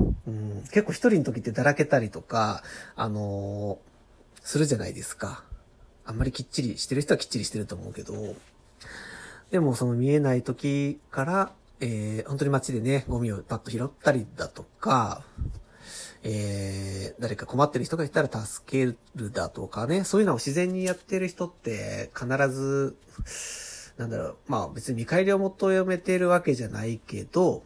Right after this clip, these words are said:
なんか必ず帰ってきているみたいな風にも、えー、感じるので、うん。やっぱりこう普段の行いとかをね、え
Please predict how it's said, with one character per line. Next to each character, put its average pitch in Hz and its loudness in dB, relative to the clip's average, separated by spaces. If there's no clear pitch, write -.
な 143 0
ん 117 -8
か 117 -4
必 117 4
ず 101 -6
帰 - -6
っ 113 0
て - -8
き - -18
て - -10
い 117 -4
る 220 4
み 202 2
た 156 2
い 110 -6
な 90 -6
風 123 2
に 101 -2
も、 95 -8
え 98 -6
ー、 - -14
感 127 0
じ 123 2
る 139 4
の 104 -10
で、 107 0
う 120 -4
ん。 107 -4
や 143 0
っ - -4
ぱ 165 6
り 131 4
こ 104 -2
う - -4
普 123 -4
段 101 -2
の - -10
行 139 -2
い 147 0
と 151 -2
か - -4
を 104 -6
ね、 190 -2
え 101 -4